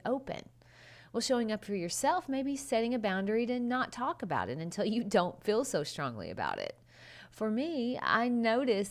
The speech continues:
I have pretty strong feelings about the vaccines, for instance. And it's <laughs> such a contentious topic anymore. I've decided that until I can be open to every opinion without getting upset, it's not gonna be a topic I engage on.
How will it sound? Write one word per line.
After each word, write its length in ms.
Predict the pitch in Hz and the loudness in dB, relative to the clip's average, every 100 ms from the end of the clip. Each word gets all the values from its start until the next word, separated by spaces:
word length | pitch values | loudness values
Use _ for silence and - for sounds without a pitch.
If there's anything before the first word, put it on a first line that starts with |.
| - | 2
I 120 | 196 | 2
have 220 | 339 - | 0 -4
pretty 680 | - - 453 453 - 349 311 | -12 -4 -2 -2 -4 -4 -4
strong 480 | - 262 240 220 220 | -4 -2 -2 -2 0
feelings 400 | 226 233 208 175 | 0 2 0 0
about 420 | 165 160 160 - | -2 0 -2 -4
the 80 | 175 | -4
vaccines, 600 | 170 - 269 339 311 - | -2 -4 -6 -6 -6 -6
for 120 | 147 | -6
instance. 580 | 110 - 69 - - - - - - - | -8 -10 -12 -14 -16 -18 -20 -20 -16 -4
And 140 | 220 | 0
it's 320 | 233 - - - | -2 -2 4 4
<laughs> 80 | 208 | 4
such 260 | 226 - | -2 -2
a 60 | 240 | -4
contentious 680 | 214 180 175 170 185 202 - | -4 -6 -4 -6 -6 -8 -10
topic 500 | 151 139 - 226 254 | -14 -14 -12 -10 -6
anymore. 520 | 254 262 269 277 277 - - - - - | -4 -4 -4 -6 -10 -16 -20 -20 -12 0
I've 200 | 196 247 | 2 2
decided 560 | 269 - 190 214 262 226 | 0 -2 -2 2 0 2
that 200 | 208 196 | 0 0
until 440 | 196 - 214 - | -2 2 2 2
I 60 | 247 | -4
can 180 | - 294 | -6 -6
be 160 | 294 - | -4 2
open 340 | 185 185 190 175 | 2 2 -2 -2
to 220 | - 151 | -2 -2
every 300 | 180 208 233 | -2 -2 -2
opinion 400 | 240 208 190 175 | -2 -4 -4 -2
without 480 | 160 - 185 196 196 | -6 0 2 2 -2
getting 260 | 202 202 | -4 -4
upset, 680 | 226 - 165 82 123 - - _ _ - | -6 -6 -4 -4 -4 -8 -20 _ _ -16
it's 160 | 190 247 | -8 0
not 180 | 269 220 | 0 2
gonna 160 | 226 | 0
be 120 | 196 | 0
a 40 | 175 | -2
topic 340 | 170 151 165 | -2 -4 -2
I 100 | 175 | -2
engage 380 | 196 220 277 254 | -2 -2 -4 -4
on. 180 | 156 | -8